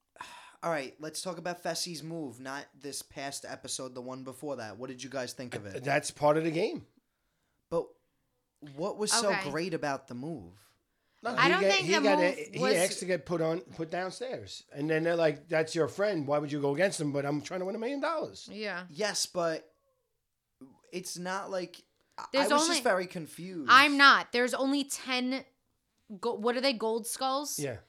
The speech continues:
Speaker 3: There's only ten of them.
Speaker 1: Right.
Speaker 3: There's how many people on this show?
Speaker 1: But
Speaker 2: Right.
Speaker 1: did he think that he could really beat, um, what's his name? Uh,
Speaker 3: Nelson?
Speaker 1: Nelson?
Speaker 2: He did
Speaker 3: Yes,
Speaker 2: you.
Speaker 3: and he did.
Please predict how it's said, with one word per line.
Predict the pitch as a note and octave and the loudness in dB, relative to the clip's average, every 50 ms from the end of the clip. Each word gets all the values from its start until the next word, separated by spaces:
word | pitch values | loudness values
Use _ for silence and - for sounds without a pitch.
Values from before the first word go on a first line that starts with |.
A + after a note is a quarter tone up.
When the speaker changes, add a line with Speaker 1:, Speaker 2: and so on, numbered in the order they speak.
| _ _ | _ _
Speaker 3:
There's | C#4 C4+ D4+ | -2 0 2
only | E4 F#4 F#4+ | 2 2 0
ten | - - - C4+ C4 B3+ | 0 -2 -2 -2 -2 -2
of | A#3 F#3 - | -2 -4 -6
them. | C#3+ F#2+ G2 E3+ F3 - _ | -8 -10 -10 -12 -18 -18 _
Speaker 1:
Right. | C#3 D3 C#3+ F#3 | -6 -4 -2 0
Speaker 3:
There's | C4+ D4 C#4 - | 2 0 0 4
how | - D4+ D4 | 4 4 4
many | D#4 E4+ E4 | 4 0 -4
people | - - C#4+ B3+ - G3+ F#3 | -4 -6 -10 -8 -6 -8 -8
on | F#3+ F#3+ | -8 -8
this | F#3+ F#3 F#3 | -10 -10 -10
show? | - - G#3 D#3+ F3 - - | -6 -6 -6 -6 -6 -6 -4
Speaker 1:
But | G3+ G#3 | -4 -2
Speaker 2:
Right. | G#3+ | -2
Speaker 1:
did | A3+ G#3+ | -2 -4
he | E3+ G#3+ A3 | -4 -6 -8
think | G3+ - - A3+ A3 - - | -8 -8 -8 -8 -8 -8 -8
that | G#3+ E3 | -10 -12
he | - - G3+ F#3+ | -10 -14 -14 -14
could | E3+ - G3 F#3+ D#3+ D3 C3+ | -14 -12 -12 -12 -12 -12 -10
really | D3 F3 F3+ F3 D#3+ F3+ F3+ | -8 -8 -8 -8 -8 -8 -10
beat, | D3+ A#2+ E3 F3 F3 F3+ - - _ _ - | -10 -10 -10 -8 -8 -10 -12 -14 _ _ -4
um, | E3 D#3+ D#3 D3+ D3+ D3+ D3+ D3 C#3+ C#3+ _ _ _ _ _ _ _ _ _ _ _ _ _ _ _ - | -2 -2 0 -2 -2 -4 -6 -10 -12 -14 _ _ _ _ _ _ _ _ _ _ _ _ _ _ _ -10
what's | D3+ D#3 D#3+ D#3 | -8 -8 -6 -6
his | - E3+ D3+ | -8 -10 -10
name? | F3 F#3+ F#3+ G3 G3+ G#3 G#3 G3+ - _ - | -10 -10 -10 -12 -12 -14 -18 -20 -20 _ -10
Uh, | C#3 C#3 C#3 C3+ C3+ C3 B2+ B2+ B2 - | -8 -6 -6 -6 -6 -6 -6 -6 -6 -4
Speaker 3:
Nelson? | G3+ G3+ G3+ G3+ - D4+ D#4+ F4 - | -4 -4 -4 -2 -2 -4 -4 -2 -2
Speaker 1:
Nelson? | D3+ D3+ E3 F3 - - C4 C#4+ E3 | -2 -2 -2 -2 -2 -4 -4 -4 -6
Speaker 2:
He | F3+ | -8
did | D3 A3+ C#4+ | -6 -2 0
Speaker 3:
Yes, | E4 F#4 F4+ F4+ - | 2 2 2 0 0
Speaker 2:
you. | F#3+ | -2
Speaker 3:
and | G#3+ A#3 | -2 -2
he | A#3+ A#3+ | -2 -2
did. | G#3+ D4 E4+ D#4+ G#3 - | -2 0 0 0 -2 -4